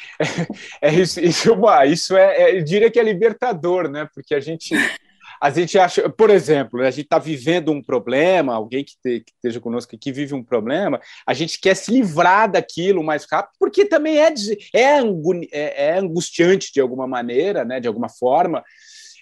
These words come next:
É, então, é, é uma tendência humana a gente querer sair daquela situação, mas eu acho que o tempo vai passando, e acho que você pode falar um pouco por tudo que você também passou, né,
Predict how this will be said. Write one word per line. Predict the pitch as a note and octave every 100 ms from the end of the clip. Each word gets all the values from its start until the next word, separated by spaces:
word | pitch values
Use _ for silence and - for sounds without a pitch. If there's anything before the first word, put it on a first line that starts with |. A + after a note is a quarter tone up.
| -
É, |
então, | B2+ C3 D3 D3
é, | E3+ D3+
é |
uma | D3+ E3
tendência | F3 D#3 E3+ E3+ F3
humana | F3 D#3+ D3+ F#3+ F#3+
a |
gente | C3 C#3 - -
querer | C3+ C3 D3+ C#3+
sair | - E3+ E3 G#3
daquela | E3+ - C#3+
situação, | C3+ - - B2+ - - D#3+
mas | D#3 D#3 - - _ _ - - -
eu | G#3+
acho | C4+ -
que | B3
o |
tempo | - G3+ A3+ F#3+
vai | E3 E3+
passando, | C#3+ B2+ F3+ D#3+
e |
acho | D3+
que | -
você | C#3
pode | - C#3
falar | - C3 C#3
um | C3+
pouco | C#3+ D3 _
por | B2+
tudo | - C#3
que | -
você | C#3
também | C3 B2+
passou, | B2 C3 B2 - C#3 F3+
né, | D3+ D3 E3+ A#2+ G#2